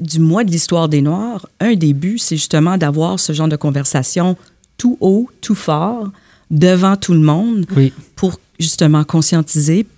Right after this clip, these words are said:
Speaker 1: pour dire aux gens, c'est, on, on, on va pas dire que vous êtes mal intentionné, pas toujours, euh, mais on veut qu'on, qu'on chemine ensemble, là, de façon respectueuse.
Speaker 2: Dans la bonne direction,
Speaker 1: Ouais.
Speaker 2: évidemment.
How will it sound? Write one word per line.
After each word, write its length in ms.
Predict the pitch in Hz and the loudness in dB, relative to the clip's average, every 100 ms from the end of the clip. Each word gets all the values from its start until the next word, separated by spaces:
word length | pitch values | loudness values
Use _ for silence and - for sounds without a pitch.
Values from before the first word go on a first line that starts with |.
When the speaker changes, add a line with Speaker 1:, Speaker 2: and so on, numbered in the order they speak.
| _ _ _ _ | _ _ _ _
Speaker 1:
pour 140 | - | -6
dire 180 | 160 190 | 0 2
aux 140 | 175 151 | 2 2
gens, 260 | 175 220 | 0 0
c'est, 220 | 170 - 156 _ _ _ - - | 0 -2 -4 _ _ _ -16 -8
on, 100 | 165 - | -8 -2
on, 140 | 170 | -2
on 180 | 180 170 | 2 2
va 180 | 156 156 | 2 0
pas 180 | - 190 | 2 0
dire 200 | 226 254 | 2 0
que 100 | 202 | 0
vous 160 | 156 156 | 2 2
êtes 100 | 156 | 4
mal 180 | 156 | 4
intentionné, 600 | 156 147 151 139 139 156 | 4 2 0 0 2 2
pas 160 | 240 156 | 2 0
toujours, 440 | 139 131 190 269 254 - - - _ _ | -2 -2 -2 -4 -8 -14 -20 -20 _ _
euh, 280 | 143 143 135 135 | 2 2 4 4
mais 160 | 143 | 4
on 100 | 143 | 4
veut 240 | 143 180 190 | 4 2 2
qu'on, 540 | 175 143 135 135 151 - - _ | 2 2 4 2 -2 -6 -20 _
qu'on 140 | 160 | -2
chemine 400 | 147 165 156 190 | 0 4 4 6
ensemble, 580 | 151 139 - 175 165 139 | 4 2 2 2 4 2
là, 160 | 135 131 135 _ | 0 -4 -6 _
de 100 | 151 | -4
façon 340 | 143 147 - | -2 -2 0
respectueuse. 840 | 170 139 - 131 - 123 113 139 - _ _ | 0 0 -2 -4 -6 -8 -8 -10 -18 _ _
Speaker 2:
Dans 200 | 135 120 | -2 2
la 120 | 127 110 | 4 4
bonne 180 | 120 117 | 4 4
direction, 580 | 110 101 104 - 113 110 | 4 2 0 2 4 4
Speaker 1:
Ouais. 40 | |
Speaker 2:
évidemment. 440 | 101 104 104 104 | 2 2 2 2